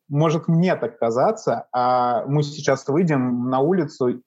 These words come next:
и, возможно, людям этого не надо. Но просто хочется думать, что это так.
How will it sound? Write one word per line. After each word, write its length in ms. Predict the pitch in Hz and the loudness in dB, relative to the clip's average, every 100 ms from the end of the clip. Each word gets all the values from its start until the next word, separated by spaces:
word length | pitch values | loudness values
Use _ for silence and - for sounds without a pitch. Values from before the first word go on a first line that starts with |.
| _ | _
и, 100 | 131 | -4
возможно, 420 | 127 139 165 151 | 0 0 0 0
людям 340 | 147 170 143 135 | 2 2 2 0
этого 260 | 135 127 | 0 0
не 140 | 127 147 | 0 2
надо. 360 | 160 123 120 | 2 2 0
Но 160 | 117 127 | -2 0
просто 680 | 147 143 - 139 131 127 131 | 0 -2 0 0 0 0 0
хочется 380 | 156 156 - | -2 -2 -4
думать, 320 | 135 151 143 131 | 0 2 0 -2
что 200 | - 123 | -2 -2
это 100 | - | 0
так. 160 | - | -4